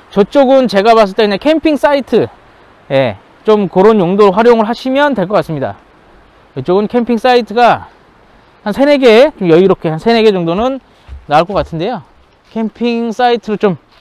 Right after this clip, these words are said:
예, 이용을 하시면 될 것 같아요. 저쪽 아까 그, 어, 진로 부분하고 해가지고 일자로 다, 예, 이용하시면 될 것 같습니다. 아니면은 뭐, 어, 바베큐장, 대형 바베큐장을 좀 해놓으셔도 될 것 같고요.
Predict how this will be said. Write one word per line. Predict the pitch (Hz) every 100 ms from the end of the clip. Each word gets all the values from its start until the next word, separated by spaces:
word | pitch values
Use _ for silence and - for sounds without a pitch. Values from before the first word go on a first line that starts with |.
| _ _ _ 147
예, | 143
이용을 | 175 196 175
하시면 | 196 220 208 156 160
될 | 131
것 | 151
같아요. | 131
저쪽 | 226 214 240
아까 | 196 202
그, | 190 165 - _ _ _ _
어, | 143 143
진로 | 131 214 247 247
부분하고 | 202 185 196 185
해가지고 | 220 214 180 175 214
일자로 | 160 185 214 180 151
다, | 139 113 135 302 - _ _ _ _ _ _ _ _ - - _ _ _ _ -
예, | 127
이용하시면 | 170 190 170 185
될 | 131
것 | -
같습니다. | 147 139 139
아니면은 | 175 185 202 277 277
뭐, | 180 160 - _
어, | 139 139 139 - _ _ _ _ _ _
바베큐장, | 175 214 220 190 151 -
대형 | - 165 151
바베큐장을 | 143 156 160 151
좀 | 139 143
해놓으셔도 | 185 180 165 180
될 | 139
것 | -
같고요. | 135 -